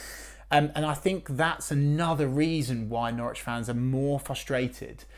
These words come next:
because they can see Ipswich gaining and gaining and gaining on us, right? And that is really hard to take, because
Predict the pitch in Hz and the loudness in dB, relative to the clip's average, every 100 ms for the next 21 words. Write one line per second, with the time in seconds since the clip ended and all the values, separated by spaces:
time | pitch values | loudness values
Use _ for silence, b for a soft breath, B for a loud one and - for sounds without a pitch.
0 | B B - 120 127 127 127 127 123 - | B B -8 -4 -2 -2 -2 -2 -4 0
1 | 147 147 143 - - 113 - 127 123 123 | 2 4 2 -2 -6 -6 -4 -2 0 0
2 | 120 120 - 113 113 117 117 107 107 107 | -2 -6 -8 -4 -2 0 -2 -6 -6 -2
3 | 123 123 117 101 98 98 - 110 117 - | 0 0 -2 -4 -6 -8 -6 -4 -4 -4
4 | 127 151 156 151 135 147 151 131 135 127 | 2 4 4 4 4 6 6 6 4 2
5 | 123 - 160 139 104 - 120 107 | 0 -4 0 0 -2 -6 -4 -4